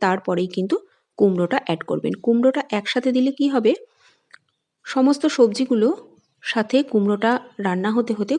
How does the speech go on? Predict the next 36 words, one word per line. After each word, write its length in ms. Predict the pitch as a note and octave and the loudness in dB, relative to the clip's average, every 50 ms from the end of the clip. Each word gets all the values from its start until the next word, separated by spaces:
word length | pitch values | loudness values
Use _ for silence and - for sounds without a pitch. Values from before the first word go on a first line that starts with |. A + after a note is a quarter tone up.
| - | 0
কুমড়োটা 340 | - G3+ F#3+ F3+ F3 F3+ B3 B3+ A#3 A3 | 0 0 0 0 -2 -2 -2 0 4 6
গলে 220 | A#3 A3+ G#3 F#3 D3 C3 | 6 6 6 6 4 0
যাবে। 200 | C3 A#2 - F3+ F3+ - _ | -2 -6 -6 -8 -12 -8 _
কুমড়ো 260 | - A3 G#3+ A3 A3 A3 | -2 0 2 2 2 2
তো 40 | A#3+ A#3 A#3 | 0 0 2
নরম 240 | A#3 A3+ A3+ C4+ D4 D4 - | 2 2 4 2 2 2 2
সবজি, 280 | C#4 A#3 G#3 - D4 G4 G4 C4+ | 2 2 2 0 -2 -2 0 0
রান্না 220 | G3+ F#3+ F#3+ F#3+ G3 | 0 0 -2 -2 -4
হতে 140 | G#3 G#3+ A3+ A3 - | -4 -4 -6 -6 -6
খুব 120 | - G3+ F#3+ F#3+ | -6 -4 -2 0
বেশি 180 | F#3+ G3 - A3+ A3 | 0 0 0 -2 -4
সময় 260 | - G3+ F3+ G3 A3+ B3+ B3 | -4 -4 -2 0 0 0 0
লাগে 180 | A3 G3+ G3 G3 G#3+ | 0 -2 -2 -2 -2
না। 60 | C#4 E4 - _ _ - - - - _ _ _ | -4 -4 -8 _ _ -20 -20 -20 -20 _ _ _
গাজর, 440 | A3+ G#3+ A3 G#3+ G#3+ G#3+ G#3+ B3+ C4 B3 A3+ | -2 2 4 4 4 4 4 4 4 4 4
বিনস, 280 | A#3 A#3 A#3+ B3 B3 - - - G3+ | 2 2 2 2 0 -4 -4 -2 0
আলু 180 | G3+ G3+ G#3+ C4 F#4 - - - _ _ - | 0 2 2 0 -2 -4 -8 -16 _ _ -6
ওগুলো 240 | G#3 G3 G3 G#3+ A#3 - - F#3 | -4 -2 0 -2 -2 -2 -2 -2
আগে 160 | F3+ G3+ G#3 G#3+ G#3 | -2 -2 -2 -2 -2
ভেজে 220 | G#3+ G#3 - G#3+ | -2 -2 -2 -2
নেবেন, 260 | G#3+ A3 A3 C4 D#4+ G4 - - | -2 -2 -2 -2 -4 -4 -2 -2
তারপরেই 440 | G3 F#3 F#3+ F#3+ - F3 F3 F#3 F3+ - | -2 -2 -2 -2 -4 -4 -2 -4 -4 -4
কিন্তু 220 | G3+ F#3 F#3 - F4+ - - - - _ _ _ _ _ | -6 -4 -2 -4 -4 -4 -6 -14 -20 _ _ _ _ _
কুমড়োটা 380 | - G#3+ F#3+ F3+ F3+ E3+ - C4+ D#4+ D#4+ | 2 4 4 4 2 0 0 -2 0 0
দেবেন। 240 | F#3+ D#3+ D#3 C#3 D#3+ F#3 - _ _ _ _ _ _ _ _ - - | 0 0 0 -2 -4 -6 -10 _ _ _ _ _ _ _ _ -6 0
কুমড়ো 300 | - B3+ B3 B3+ C4+ C4+ B3 | 2 4 6 6 6 4 4
দিয়েও 160 | C4 C4+ D4+ D#4 C4 | 2 2 4 4 4
নাড়াচাড়া 400 | G#3+ F#3 G3 G3+ G3+ A3+ A3+ A#3 A#3 | 2 2 0 0 0 -2 -2 -2 0
করে 180 | A#3 A#3 C#4 C4+ - - A3+ A#3 | 0 0 -2 -2 -2 0 0 0
একদম 360 | B3 B3 A#3 A#3+ A3 B3 C#4 C#4 B3 G#3+ G3+ | 0 0 0 0 2 4 4 4 4 4 2
মিনিট 320 | G3+ G#3+ A3 B3+ C#4 C#4 - - | 4 4 4 4 4 2 0 -2
পনেরো 340 | - G#3+ G3+ G3 G3 A#3 D#4+ G4 - - - F#3 - | -2 0 0 2 2 2 0 0 -4 -10 -14 -10 -4
ঢাকা 280 | - F#3 F3 F3+ G3 G#3 | -2 -2 0 0 0 -2
দিয়ে 220 | G#3+ G#3 G3+ A3 C#4 D4+ C4 G#3 | 0 0 0 2 2 2 2 2
low 120 | F#3 F3+ F3+ | 2 0 0
to 60 | - | 2